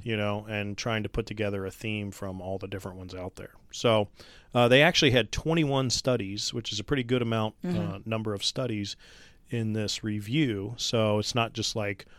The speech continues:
Speaker 1: one article. So sometimes these can be more powerful as a clinician 'cause you're getting, uh, you know, twenty-one different sources of information versus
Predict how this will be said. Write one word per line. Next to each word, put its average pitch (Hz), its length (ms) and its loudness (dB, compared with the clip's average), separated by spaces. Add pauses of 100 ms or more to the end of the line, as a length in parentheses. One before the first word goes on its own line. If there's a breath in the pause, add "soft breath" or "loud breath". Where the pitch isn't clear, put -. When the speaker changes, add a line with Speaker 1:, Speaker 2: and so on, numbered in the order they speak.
(220 soft breath)
Speaker 1:
one 113 280 0
article. 101 460 -2
So 110 320 0 (280 loud breath)
sometimes 165 420 2
these 127 280 2
can 117 180 -2
be 110 340 0 (140)
more 107 200 -4
powerful 127 640 0 (240)
as 107 180 -4
a 101 60 -6
clinician 110 640 -6 (380 soft breath)
'cause 113 140 -2
you're 113 100 0
getting, 110 440 0 (160)
uh, 104 200 -4 (160)
you 123 100 -8
know, 101 180 -6
twenty-one 123 560 -2
different 107 320 -4
sources 104 400 -4
of 98 100 -8
information 101 640 -6
versus 98 480 -6